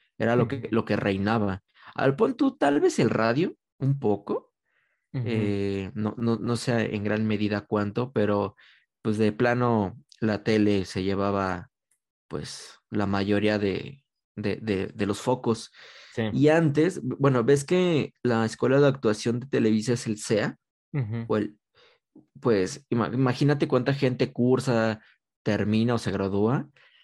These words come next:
Speaker 1: y sale dos, tres cosillas en la tele y ya no vuelve a salir. Porque la
Speaker 2: Ujú.
Speaker 1: conductora no tuvo química con la audiencia, no le dieron un buen guión, un buen protagónico, y se olvida. Y empieza a hacer trabajo de oficina y,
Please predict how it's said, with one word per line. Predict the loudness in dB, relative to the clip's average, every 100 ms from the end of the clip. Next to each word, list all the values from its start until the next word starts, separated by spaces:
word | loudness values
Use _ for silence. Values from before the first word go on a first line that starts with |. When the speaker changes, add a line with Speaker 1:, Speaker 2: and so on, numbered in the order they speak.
| _
Speaker 1:
y | -8 -4
sale | 0 4 4 4 4
dos, | 2 2 0 0
tres | -2 -2
cosillas | -6 -2 0 0 -2
en | -4
la | -2
tele | 0 2 0 -4 2
y | 4 4
ya | 2 2
no | 2
vuelve | 4 4
a | 2
salir. | -2 -6 -8 -14 _ _ _ _
Porque | 0 4
la | 4
Speaker 2:
Ujú. | 4
Speaker 1:
conductora | 2 2 2 2 4
no | 4 2
tuvo | 2 2 0 -2
química | 2 4 2 -2
con | -2 0
la |
audiencia, | 0 2 2 4 2 0 -2 -2 0 -2 -4 -8 -20 -8
no | 0
le | 2 4
dieron | 4 4
un | 4
buen | 2 0 0
guión, | 0 2 2 2 2 2
un | 2
buen | 2 0
protagónico, | -2 -4 -2 -2 0 2 2 2 0 0 0 0 -4 -16 -14 -8
y |
se | 0 2
olvida. | 4 2 -2 -8 _ _ _ _
Y | -2
empieza | 0 0 0
a |
hacer | 0 0
trabajo | 2 2 2
de | 2
oficina | 0 -4 -2 0 2 2 2 2 4 4
y, | 4 4 0